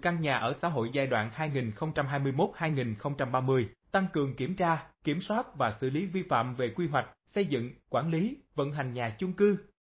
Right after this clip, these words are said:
Chính phủ, Thủ tướng Chính phủ tập trung chỉ đạo tổng kết, hoàn thiện, trình Quốc hội dự án luật đất đai sửa đổi, đổi mới chính sách tài chính về đất đai và giá đất. Hiệu lực, hiệu quả công tác quản lý, sử dụng đất đai từng bước được nâng cao,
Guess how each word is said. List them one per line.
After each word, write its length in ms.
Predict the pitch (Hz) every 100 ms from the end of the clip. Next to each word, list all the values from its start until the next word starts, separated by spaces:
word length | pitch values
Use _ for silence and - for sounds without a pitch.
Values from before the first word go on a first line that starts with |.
| _
Chính 120 | 226 240
phủ, 420 | 135 127 247 - _
Thủ 100 | 196 202
tướng 140 | 233
Chính 160 | 254 247
phủ 180 | 151 196
tập 120 | 180 -
trung 220 | 214 196
chỉ 100 | 196
đạo 160 | 180 127 123
tổng 140 | 135
kết, 220 | 202 269 - _
hoàn 240 | - 147 127
thiện, 280 | 127 123 - -
trình 140 | 170
Quốc 160 | 151 262
hội 180 | 143 131
dự 120 | 123
án 220 | 131 180
luật 140 | 170 113
đất 200 | 185 202
đai 160 | 147 139
sửa 200 | 120 147
đổi, 300 | 117 156 277 -
đổi 180 | 143 151
mới 140 | 208
chính 160 | 214 220
sách 160 | 226 247
tài 140 | 131 117
chính 280 | 160 214
về 140 | 165 117
đất 200 | 156 -
đai 300 | 143 135 127
và 100 | 113
giá 180 | 101 127
đất. 160 | 196 247 - _ _ _ -
Hiệu 140 | 170
lực, 280 | 165 156 - _
hiệu 120 | 160 165
quả 180 | 156 185
công 220 | 196 185
tác 200 | 185 220
quản 180 | - 117
lý, 280 | 151 202 302 _ -
sử 160 | 196
dụng 260 | 190 135 151
đất 180 | 247 196
đai 200 | 165 165
từng 280 | 151 127
bước 220 | 143 247 160
được 180 | 139
nâng 160 | 165 170
cao, 340 | 180 175 165